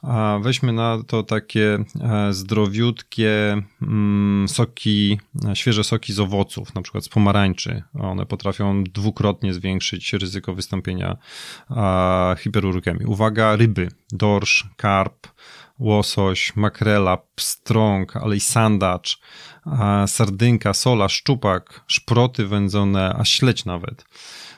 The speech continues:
Na owocach morza już wspominałem, a, wywary z mięsa, a, galarety mięsne,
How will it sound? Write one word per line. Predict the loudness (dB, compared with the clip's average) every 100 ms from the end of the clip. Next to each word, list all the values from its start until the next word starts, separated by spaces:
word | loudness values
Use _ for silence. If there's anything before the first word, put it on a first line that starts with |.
| -8
Na | -2 2 2
owocach | 4 2 4 2 2
morza | 0 2
już | 0 -4
wspominałem, | -6 -2 0 0 -2 -2 0 0 -2 -2 -4 -10 -6
a, | -4 -2 0 -2 0
wywary | 0 4 4 4 2
z |
mięsa, | 2 4 2 0 -6 -10 -12 _ _ -20 -20 -20 -8
a, | -4 -2
galarety | -2 2 4 6 4 2 0
mięsne, | 0 -2 -4 -6 -6 -6